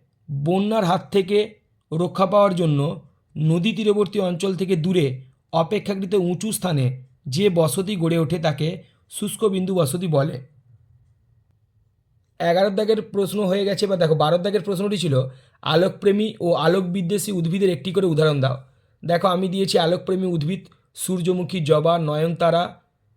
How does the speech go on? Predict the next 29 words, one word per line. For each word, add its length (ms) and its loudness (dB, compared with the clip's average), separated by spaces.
বেল, 420 0
গন্ধরাজ, 640 2
তোমরা 200 0
যে 140 -2
কোনো 180 -4
একটা 220 -2
দিতে 240 -4
পারো। 240 0
আর 120 -2
আলোক 320 0
বিদ্বেষীর 520 -4
উদাহরণ 280 0
দিয়েছি 200 -2
পান, 600 -4
অর্কিড, 580 -2
ফার্ন, 380 -4
মানি 360 0
প্ল্যান্ট, 400 0
তোমরা 220 0
এর 160 -2
মধ্যে 200 0
যে 120 -2
কোনো 180 -2
একটা 160 -4
দিতে 200 -2
পারো। 240 -6
এরপরে 380 0
ছিল 160 -2
দেখো 360 0